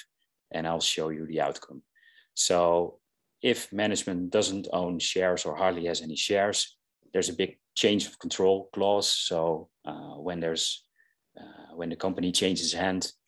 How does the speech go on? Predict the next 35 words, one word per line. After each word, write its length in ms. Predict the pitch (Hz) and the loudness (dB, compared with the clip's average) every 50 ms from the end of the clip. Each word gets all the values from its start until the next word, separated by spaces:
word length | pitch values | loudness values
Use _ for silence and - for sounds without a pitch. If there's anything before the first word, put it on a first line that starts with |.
| _ _ _ _ _ _ _ _ _ _ _ - | _ _ _ _ _ _ _ _ _ _ _ -6
the 380 | - 85 80 80 76 76 80 80 | -4 -4 -2 -2 -4 -6 -6 -2
management 500 | 87 98 95 95 - - - 90 82 - | 0 0 2 0 0 -2 -4 -6 -4 -2
will 140 | 90 87 | -2 -2
receive 320 | 82 82 - - 92 80 - | 0 0 0 0 0 -4 -8
a 80 | - | -4
couple 240 | - 95 92 - 87 | -4 -2 -2 -2 -4
of 60 | 85 | -6
years 200 | 87 82 80 76 | -4 -4 -4 -4
of 60 | - - | -2 -2
salary. 540 | - - 123 123 123 117 120 120 117 117 - _ _ _ _ _ _ _ _ - | 2 4 6 6 8 8 6 6 2 0 -8 _ _ _ _ _ _ _ _ -10
Uh, 200 | 80 76 73 73 - - - - - - - | -10 -10 -10 -12 -16 -20 -20 -20 -20 -8 -6
the 80 | - 92 | -6 -2
high 180 | 90 104 92 | 0 0 2
salary 520 | 85 - - - 123 127 127 123 120 117 113 | 2 4 6 6 8 8 8 8 8 8 6
element. 400 | 113 113 110 107 110 107 107 - | 6 4 4 2 2 -2 -4 -6
So 480 | - - - - 95 92 95 90 - - | -6 -6 -4 -2 0 2 0 0 -2 -2
all 160 | - 110 110 | 0 0 2
these 180 | 107 101 92 - | 2 2 2 4
elements 680 | 87 92 98 92 92 98 95 92 90 - - - - - _ | 4 4 2 2 0 0 -2 -2 -2 -2 -2 -4 -6 -8 _
make 360 | 92 92 92 92 92 90 - | -4 -2 0 0 -2 0 0
us, 480 | 85 85 85 82 - - - - - - _ _ _ _ _ _ _ _ _ - | 0 0 2 2 2 2 2 -2 -6 -12 _ _ _ _ _ _ _ _ _ -16
uh, 320 | 80 78 78 78 78 80 - | -16 -16 -14 -14 -16 -14 -12
to 120 | - - 87 | -10 -8 -4
not 280 | 90 95 95 92 - - | 0 0 0 -2 -2 -6
invest 640 | - 85 87 80 95 90 87 - - - - - | -8 -8 -6 -4 -2 -2 0 0 0 -2 -4 -6
in 120 | - 87 87 | -8 -8 -8
the 80 | 82 | -8
company. 520 | - - 90 87 82 - 80 78 76 - - _ _ - - _ - _ _ _ _ | -4 -4 -4 -4 -4 -4 -6 -6 -6 -8 -12 _ _ -20 -20 _ -20 _ _ _ _
If 180 | - - - 113 | -2 0 2 4
we 100 | 110 110 | 4 6
look 200 | 120 131 127 120 | 6 6 6 6
at 220 | 113 117 117 - | 6 6 4 0
the 140 | - 101 104 | 2 4 6
average 540 | 107 110 110 - 98 98 92 - - - - 85 | 6 6 4 2 0 -2 0 0 -4 -6 -4 -6
in 340 | - 90 85 85 85 87 | -6 -4 -4 -6 -6 -8